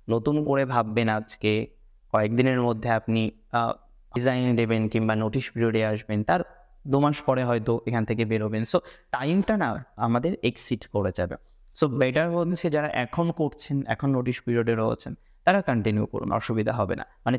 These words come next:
ছেড়ে নতুনটাতে যেতে পারেন তারা শুধুমাত্র। এর পরের বিষয় হলো যারা বিজনেস করেন, and lots of people are there from Aries who are engaged with this some business। তো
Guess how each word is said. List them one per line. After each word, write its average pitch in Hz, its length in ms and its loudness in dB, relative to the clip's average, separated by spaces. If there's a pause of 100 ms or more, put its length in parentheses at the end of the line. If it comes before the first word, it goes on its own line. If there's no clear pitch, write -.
ছেড়ে 175 400 0 (200)
নতুনটাতে 113 500 0
যেতে 107 280 0
পারেন 147 320 0
তারা 110 300 0
শুধুমাত্র। - 600 -10 (400)
এর 135 160 -2
পরের 165 260 2
বিষয় 196 320 0
হলো 190 180 0
যারা 175 180 0
বিজনেস 110 540 0
করেন, 90 280 -4 (100)
and 107 260 -2
lots 143 340 0
of 160 80 0 (120)
people 117 300 0
are 107 240 -2
there 104 280 0 (460)
from 143 280 2 (220)
Aries 107 280 0 (440)
who 113 80 4
are 117 120 2 (120)
engaged 135 380 0
with 110 140 0
this 104 140 -4 (100)
some 107 140 2
business। 104 520 -4
তো - 60 -4